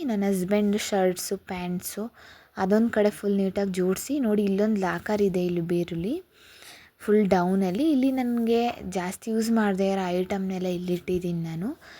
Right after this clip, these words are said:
ಇವಾಗ ಇಲ್ಲಿಗೊಂದು ಕ್ಲಾತ್ ಹಾಕಿ ಅದನ್ನ ನೀಟಾಗೆಲ್ಲ ಕ್ಲೀನ್ ಮಾಡಿ, ಇಲ್ಲಿ ನಮ್ಮದು ಮೇಕಪ್ ಸೆಟ್ಟು,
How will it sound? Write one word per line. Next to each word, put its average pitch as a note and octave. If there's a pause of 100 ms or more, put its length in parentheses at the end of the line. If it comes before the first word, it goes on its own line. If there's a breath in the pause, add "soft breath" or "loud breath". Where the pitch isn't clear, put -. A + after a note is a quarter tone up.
(240 loud breath)
ಇವಾಗ A3+
ಇಲ್ಲಿಗೊಂದು A3+
ಕ್ಲಾತ್ F#3+
ಹಾಕಿ G3+
ಅದನ್ನ F#3+
ನೀಟಾಗೆಲ್ಲ F3+ (120)
ಕ್ಲೀನ್ A3
ಮಾಡಿ, F3
ಇಲ್ಲಿ A#3+ (100)
ನಮ್ಮದು F#3+
ಮೇಕಪ್ G3
ಸೆಟ್ಟು, -